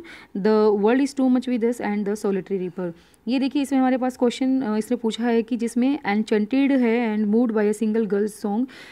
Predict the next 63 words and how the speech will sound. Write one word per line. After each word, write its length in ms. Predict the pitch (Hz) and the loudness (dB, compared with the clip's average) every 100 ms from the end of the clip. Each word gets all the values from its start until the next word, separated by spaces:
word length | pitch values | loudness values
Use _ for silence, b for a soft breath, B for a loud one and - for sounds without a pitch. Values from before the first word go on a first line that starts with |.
| B | B
एक 200 | 214 175 | 0 2
लड़की 360 | 214 208 202 220 | 4 4 4 0
का 140 | 247 | -2
सॉन्ग 240 | 240 226 240 | 0 2 2
सुनता 260 | 220 214 | 0 0
है 60 | 220 | 2
और 60 | 214 | 4
मूव 240 | 214 247 | 4 4
हो 180 | 240 202 | 4 2
जाता 260 | 196 196 | 2 0
है, 120 | 208 226 | -2 0
यानी 160 | 208 | -2
कि 120 | 208 | -2
मूव 200 | 220 214 | 0 0
in 100 | 220 | 0
the, 100 | 214 | 0
उसका 220 | 214 196 214 | -2 -2 2
हृदय 280 | 202 185 | 2 2
पि-, 260 | 226 226 220 | 0 -2 -2
परिवर्तन 520 | 196 196 190 190 220 | 0 2 0 -2 0
हो 80 | 220 | 0
जाता 240 | 202 180 202 | -2 -4 -4
है, 40 | |
पिघल 220 | 208 214 214 | -2 0 0
जाता 240 | 180 202 | -2 -6
है, 40 | B B B - | B B B 0
तो 80 | |
वो 60 | 220 | 2
सोलिटरी 360 | 220 214 202 214 | 2 2 2 2
रीपर 360 | 185 180 185 | 0 -4 -6
है 100 | 190 | -6
हमारे 280 | 180 175 170 | -6 -6 -6
पास। 300 | 170 175 - | -6 -10 -10
आंसर 300 | - 196 196 | -10 -6 -4
यही 220 | 202 202 240 | 0 0 2
है। 160 | 294 B B - | 0 B B -2
लेकिन 240 | 226 254 | 0 4
ये 80 | 262 | 4
तीनों 280 | 254 240 254 | 4 2 2
पोएम 240 | 247 247 | 2 2
जो 140 | 247 262 | 4 4
हैं 120 | 262 | 2
ये 200 | 277 226 | 2 2
भी 80 | 233 | 0
किसकी 280 | 240 - 233 | -4 -2 -2
लिखी 260 | 233 - | 0 2
हुई 140 | 247 262 | 4 4
हैं, 80 | |
विलियम 320 | 269 220 208 196 | 4 2 2 0
वर्ड्सवर्थ 360 | 185 196 180 | -2 -4 -6
की 140 | - 190 | -6 -4
ही 100 | 196 | -4
लिखी 260 | 185 - | -4 -4
हुई 140 | 185 202 | -4 2
हैं, 120 | 294 | 4
ये 180 | 240 233 | 6 4
भी 100 | 220 | 2
आप 140 | 190 | 0
याद 180 | 180 170 | -2 -4
रखिएगा। 520 | 170 - 170 170 175 B B B B B | -8 -6 -6 -6 -10 B B B B B
नेक्स्ट 180 | 226 - | -6 -2
क्वेश्चन 320 | 277 269 311 | 0 2 2
है, 320 | 311 294 453 | 4 2 -2